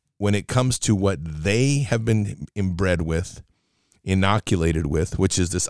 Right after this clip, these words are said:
ideology that all builds around, I get the right to choose whether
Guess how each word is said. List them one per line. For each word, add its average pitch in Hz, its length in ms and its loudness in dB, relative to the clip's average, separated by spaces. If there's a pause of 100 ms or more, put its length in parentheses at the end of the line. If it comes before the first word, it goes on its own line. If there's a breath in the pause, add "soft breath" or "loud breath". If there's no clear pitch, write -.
ideology 92 680 0
that 80 200 -4
all 117 240 4
builds 123 400 4
around, 90 500 2 (800)
I 120 180 2
get 120 200 0
the 110 100 4
right 104 220 2
to - 100 -4
choose 104 380 2
whether 92 240 -2